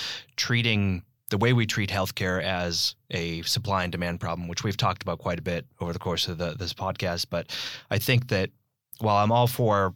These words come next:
you know, a capitalistic society as we, we sort of see it, there needs to be some adjustment in how we treat healthcare, because you can't really price healthcare li-, or like car T therapy like it's a, a bottle of milk on a shelf,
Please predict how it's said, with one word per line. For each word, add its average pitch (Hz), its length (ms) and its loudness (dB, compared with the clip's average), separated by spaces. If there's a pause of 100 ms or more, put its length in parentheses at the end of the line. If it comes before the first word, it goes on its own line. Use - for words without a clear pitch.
you 110 80 -2
know, 90 180 0
a 92 120 -2
capitalistic 95 560 -2
society 98 500 0
as 95 140 0
we, 98 240 0
we 110 100 0
sort 98 180 0
of 95 80 -2
see 113 160 2
it, 101 120 0
there 107 100 2
needs 127 240 4
to 127 100 2
be 107 180 0
some 123 340 4
adjustment 104 840 2 (340)
in 101 560 0
how 113 260 2
we 101 180 0
treat 95 220 -2
healthcare, 92 440 -2
because 98 220 -4
you 101 80 -2
can't 127 240 0
really 104 400 0 (280)
price 113 360 2
healthcare 98 680 -2
li-, 101 200 -2
or 95 140 -2
like 98 200 -2
car 107 220 2
T 104 240 -2
therapy 101 480 0
like 92 260 -2
it's 101 200 -4
a, 90 140 -2 (140)
a 104 80 -4
bottle 95 300 -2
of 92 80 -6
milk 95 220 -2
on 85 100 -6
a 85 40 -4
shelf, - 380 -4